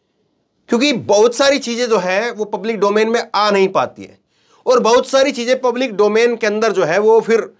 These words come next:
बाद में कुछ क्रोनोलॉजी के तहत जो है वो लोग जोड़ करके लिखते हैं और फिर कई बार पता चलता है कि हाँ, वही क्रोनोलॉजी जो है वो सत्य थी। तो ये जो है ये वाकई ये पूरा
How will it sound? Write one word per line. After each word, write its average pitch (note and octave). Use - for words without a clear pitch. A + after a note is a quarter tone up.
बाद A3+
में C#4
कुछ C4+
क्रोनोलॉजी A3+
के A3+
तहत G#3+
जो F3+
है F#3
वो G#3+
लोग G3+
जोड़ F#3
करके G3
लिखते E3+
हैं F3+
और F3
फिर G#3+
कई A#3+
बार A#3+
पता G#3+
चलता G3
है G#3
कि F#3
हाँ, F3+
वही D3+
क्रोनोलॉजी E3
जो C#3
है G#3
वो A3
सत्य G3
थी। -
तो A#3
ये B3
जो B3
है G#3+
ये B3+
वाकई A3
ये F#3+
पूरा B3